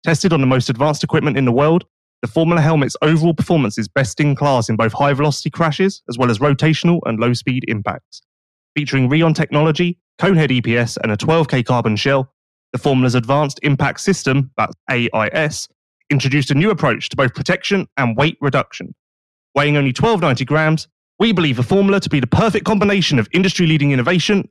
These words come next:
and ultra-lightweight design. Simply put, the Formula helmet has changed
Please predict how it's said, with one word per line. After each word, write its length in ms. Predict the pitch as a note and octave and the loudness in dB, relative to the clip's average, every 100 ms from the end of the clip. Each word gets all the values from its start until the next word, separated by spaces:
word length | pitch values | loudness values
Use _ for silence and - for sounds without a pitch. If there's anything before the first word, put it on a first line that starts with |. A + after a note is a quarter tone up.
| _ - | _ -18
and 100 | - E3 | -4 -2
ultra-lightweight 880 | D#3+ - F3 - B2+ C3 C#3 C3 _ _ | -2 -2 -2 0 -2 0 -2 -2 _ _
design. 480 | - A2+ A2 F#2 F#2 _ _ _ _ _ | -8 -2 -2 -2 -6 _ _ _ _ _
Simply 420 | - A3 F#3 F#3 E3+ | -4 -2 0 0 -2
put, 380 | - G#3+ C4 - _ _ _ _ _ _ - | -2 -2 -2 -4 _ _ _ _ _ _ -14
the 60 | C3+ | -8
Formula 420 | - F3+ F3+ F3+ | 0 2 2 0
helmet 480 | C3+ F3+ G3 G#3+ - | 0 0 0 0 -4
has 240 | - D3 - | -6 -4 -4
changed 720 | - D#3+ E3+ E3+ F3+ - | -4 -2 0 0 -2 -4